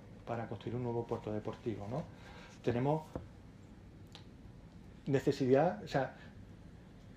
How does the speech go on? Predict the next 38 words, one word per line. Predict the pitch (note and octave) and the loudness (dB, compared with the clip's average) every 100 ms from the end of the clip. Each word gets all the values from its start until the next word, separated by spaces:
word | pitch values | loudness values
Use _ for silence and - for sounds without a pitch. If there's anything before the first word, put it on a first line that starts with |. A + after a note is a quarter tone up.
| - - - | -16 -16 0
si | - | 6
tenemos | C3+ E3+ B3+ | 8 8 8
necesidad | A3+ F3+ | 8 8
de | C3 | 8
ganar | D3 F3+ | 6 6
terreno, | F3+ F3+ A#3 B3+ | 6 8 6 2
hagámoslo. | A#2 A#2 G3 F3 G3+ - - | 0 4 6 6 6 2 6
No | D3+ | 8
le | A#3 | 10
ganemos | G3+ F3 F3 D#3 - - - | 8 8 6 4 2 -6 2
veinte | B2 B2+ A2+ | 4 4 2
metros. | A2 A2 - - - - - - | 0 0 -4 -12 -14 -14 -14 -4
Hagámoslo | A#2 A#2 E3 G3 G#3+ C4+ C4+ - - | 2 4 6 6 8 6 4 -6 0
y | C#3 | 4
hagámoslo | A#2 C#3 F3+ G#3+ A3 B3 - - - - - D#3+ | 6 6 6 8 8 6 2 -10 -16 -14 -12 6
por | C#3+ | 8
una | D#3+ | 10
previsión | F#3 G3+ F3 G3+ | 8 6 6 4
de | |
futuro | F#3 D#3+ G3+ A3 - - - | 4 6 8 6 2 -14 2
de | B2+ B2+ | 6 8
treinta, | D#3 A3 F#3+ | 8 6 6
cuarenta, | - C#3+ G#3+ - | 6 8 6 4
cincuenta | D#3 E3+ F3 A#2+ | 6 8 8 4
años. | G#2 - - - - | 2 -4 -8 -4 4
Eso | F#3+ B3+ | 6 8
simplemente | - G#3 G3 G#3+ G#3+ | 6 6 8 8 8
es | |
un | G3 | 8
esquema, | E3+ G#3 F#3 | 6 6 4
son | - D#3+ | 6 6
una | D#3+ | 8
idea | D#3 F3 | 6 4
que | D3+ | 4
se | D3+ | 4
han | D3 | 4
desarrollado | C#3+ C#3 C3 B2 A#2 G#2+ | 2 2 4 4 4 0
ahí. | A#2 A2+ | -2 -4